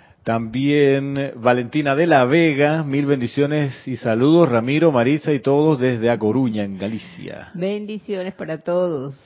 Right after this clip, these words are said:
Speaker 1: Flor Narciso, "Saludos, Ramiro, y a todos. Les envío amor y bendiciones desde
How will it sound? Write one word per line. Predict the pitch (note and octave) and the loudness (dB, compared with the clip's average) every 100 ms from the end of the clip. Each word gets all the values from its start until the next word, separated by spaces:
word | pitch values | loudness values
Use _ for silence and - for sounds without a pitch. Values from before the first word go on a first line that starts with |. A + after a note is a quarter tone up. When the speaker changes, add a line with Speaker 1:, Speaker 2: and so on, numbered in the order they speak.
| - | 0
Speaker 1:
Flor | C3+ E3+ E3 B2+ G#2+ - - _ | 8 10 10 6 -2 -8 -20 _
Narciso, | B2+ C3 A2+ D#3+ C#3 B2 | -2 -2 -2 -4 -2 0
"Saludos, | A#2+ C3 D#3 C3+ A2+ | 0 2 6 6 4
Ramiro, | A2 A#2+ D3 D3 | 0 -2 0 2
y | |
a | B2 | 2
todos. | C#3 B2+ G#2 F#2 - | 2 0 0 -6 -6
Les | A2+ | -4
envío | A2 A2 C3+ | -2 0 0
amor | A#2 C3 | 2 0
y | C#3 | 0
bendiciones | C3+ B2 B2+ C#3 C3 | -2 -2 -6 -4 -2
desde | B2 A#2+ B2+ - | 0 0 -2 -4